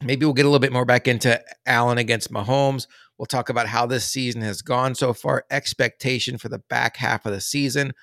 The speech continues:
We'll preview the Packers game, I'm sure. We'll talk about what's going on around the league.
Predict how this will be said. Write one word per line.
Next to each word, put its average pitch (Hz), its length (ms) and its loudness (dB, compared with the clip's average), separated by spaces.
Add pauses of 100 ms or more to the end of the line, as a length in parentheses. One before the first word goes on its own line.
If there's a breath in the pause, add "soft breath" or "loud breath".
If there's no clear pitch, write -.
(200 soft breath)
We'll - 120 -4
preview 123 400 -2
the 107 80 -4
Packers 113 480 -4
game, 113 260 -4
I'm 107 140 -4
sure. 117 300 -2
We'll 107 100 -2
talk 110 200 -2
about 110 140 -2
what's 104 140 -6
going 107 280 -2
on 107 120 -2
around 110 280 -4
the 104 80 -4
league. 170 560 2